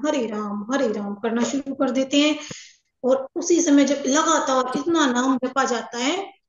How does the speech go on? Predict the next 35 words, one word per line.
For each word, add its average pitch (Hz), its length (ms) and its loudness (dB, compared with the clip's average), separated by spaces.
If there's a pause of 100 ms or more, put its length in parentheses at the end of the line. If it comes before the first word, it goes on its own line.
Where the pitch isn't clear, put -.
तो 269 80 -4
महाप्रभु 233 520 -4
जी 220 120 -6
की 226 220 -8
मूर्छा 202 320 -8
खुल 269 320 -4
जाती 196 560 -10
है। 190 80 -18 (580)
अब 240 140 -10
जब 247 160 0
महाप्रभु 247 1080 -6
जी 247 120 -6
की 262 80 -4
मूर्छा 226 340 -8
खुलती 269 560 -4
है, 226 260 -6 (440)
तो 381 260 2
ये 349 340 2
सोचना 311 720 -2 (340)
कि 392 380 2
प्रभु 277 300 4
के 359 280 0
दर्शन 302 380 2
कर 285 160 2
रहे 262 220 4
हैं 269 180 4
विग्रहों 262 360 -2
के 302 140 -4
मंदिर 254 400 0
में 247 500 0 (200)
और 381 280 0
अचेत 339 420 0
हो 262 160 2
जाना, 214 520 -6 (460)
ये 403 540 2